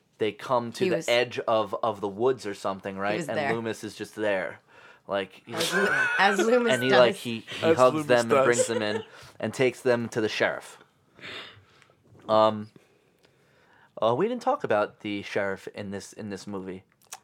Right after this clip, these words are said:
Speaker 1: It's
Speaker 3: Whatever,
Speaker 1: the same
Speaker 3: man.
Speaker 1: sheriff as
Speaker 2: Yeah.
Speaker 3: Yeah,
Speaker 1: in,
Speaker 3: whatever.
Speaker 2: Same
Speaker 1: in,
Speaker 2: guy.
Speaker 1: in the fourth one.
Speaker 3: Yeah.
Speaker 1: Um, he was cool in the fourth one.
Speaker 3: He was good. He was good.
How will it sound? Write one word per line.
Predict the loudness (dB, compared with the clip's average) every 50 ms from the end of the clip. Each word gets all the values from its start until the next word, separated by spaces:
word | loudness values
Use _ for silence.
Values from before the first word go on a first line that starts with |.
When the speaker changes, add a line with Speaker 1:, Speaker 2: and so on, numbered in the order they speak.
| _ _ _ _
Speaker 1:
It's | -2 -2
Speaker 3:
Whatever, | 0 0 0 0
Speaker 1:
the |
same | 0 0 0 2 0 0
Speaker 3:
man. | 0 2
Speaker 1:
sheriff | 4 4 4 4 2 0 -2 -2
as | -2 -2 -2 -4
Speaker 2:
Yeah. | -6 -4 -2 2
Speaker 3:
Yeah, | 2 2 2 2 0 0
Speaker 1:
in, | 0 2
Speaker 3:
whatever. | 2 4 4 2 2 -2
Speaker 2:
Same | -2 -2 -4
Speaker 1:
in, | -4 -2
Speaker 2:
guy. | -2 -2
Speaker 1:
in | -2 -2
the | -4
fourth | -2 2 2 2 2 2 0
one. | 0 0 -2 -2 -4 -4
Speaker 3:
Yeah. | 0 2 2 2
Speaker 1:
Um, | 2 0 -4 -10 -14 _ _ _ _
he | -4 -2 0
was | 0 2
cool | 2 4 6 6
in | 4
the | 4
fourth | 4 4 4 4 4
one. | -2 -4 -4 -10 _ _ _
Speaker 3:
He | -10 -10
was | -8 -2
good. | 0 2 2 2 0 -2 -10 _ -8
He | -8 -6
was | -6 -2 0
good. | 2 2 2 0